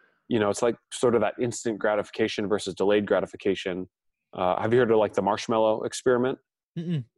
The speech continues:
Speaker 1: This is a cool, cool, uh, quick story. Um, and just a great example of this. So they take, I think it was Harvard who did this really famous study, and it's been replicated in a lot of different ways. They take these kids who are maybe, like, four years old, four or five years old,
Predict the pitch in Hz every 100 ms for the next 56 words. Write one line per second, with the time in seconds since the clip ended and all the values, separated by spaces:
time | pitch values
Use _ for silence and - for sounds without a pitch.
0 | _ _ - 120 117 120 - 139 117 -
1 | 151 131 110 101 98 - 160 - 101 78
2 | - 110 98 92 - 113 107 117 131 117
3 | 123 110 107 139 107 95 90 - 120 117
4 | - 147 - 120 120 123 113 - 151 135
5 | 113 107 110 113 101 101 143 143 135 135
6 | 123 - - - 147 127 101 _ _ _
7 | _ _ _ _ _ - 127 - 131 131
8 | 131 135 127 113 110 113 113 107 110 110
9 | 123 120 104 - _ _ _ _ _ _
10 | _ _ - - 135 170 151 160 - 170
11 | 160 139 151 143 143 151 123 - 160 160
12 | 151 139 139 135 131 147 139 135 127 127
13 | 139 123 120